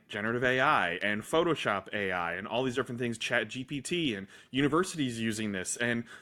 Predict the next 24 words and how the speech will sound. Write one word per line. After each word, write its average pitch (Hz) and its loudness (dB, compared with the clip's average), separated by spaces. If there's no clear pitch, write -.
people 135 -2
that 139 2
write 147 0
contracts 156 0
using 113 -2
A 104 2
I. 85 0
All 131 6
these 156 4
things 156 2
that 123 4
are 113 4
learning 123 4
about 107 4
what 107 0
humans 120 0
do 110 4
to 135 -4
where 120 6
when's 127 4
it 127 -2
gonna 120 2
become 113 -2
aware, 104 2